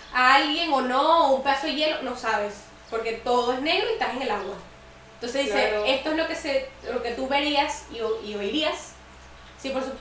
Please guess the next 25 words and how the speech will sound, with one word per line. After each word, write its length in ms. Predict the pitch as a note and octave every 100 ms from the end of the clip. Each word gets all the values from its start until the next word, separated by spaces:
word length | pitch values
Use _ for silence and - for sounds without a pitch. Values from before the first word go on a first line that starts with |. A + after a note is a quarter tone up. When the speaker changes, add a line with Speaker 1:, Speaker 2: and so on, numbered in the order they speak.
| -
Speaker 1:
si 140 | -
por 200 | C4+ C4+
ejemplo 300 | C4 C4+ D#4+
estuvieses 380 | C#4 C4+ A#3+ C4+
en 120 | C#4
el 100 | A3+
agua". 260 | G#3+ F#3+ F#3 - - - - - -
Entonces, 380 | A#3+ A#3+ B3+ - - - - - - -
un 180 | C#4+ C#4
montón 260 | D4+ D#4 D#4
de 60 |
gente 160 | E4+ E4+
gritando 520 | E4+ F4 E4+ D#4+ E4
y 60 | C4+
el 80 | A#3+
agua 240 | G#3+ G#3+ A3 A3 -
chapaloteando. 520 | A3+ G#3 G3 G3 F#3+ - - - - - - -
Y 120 | G#3+
ya, 100 | G#3+
eso 220 | - -
es 60 | -
todo 100 | A3+
lo 60 |
que 60 | G3
oyes. 180 | G3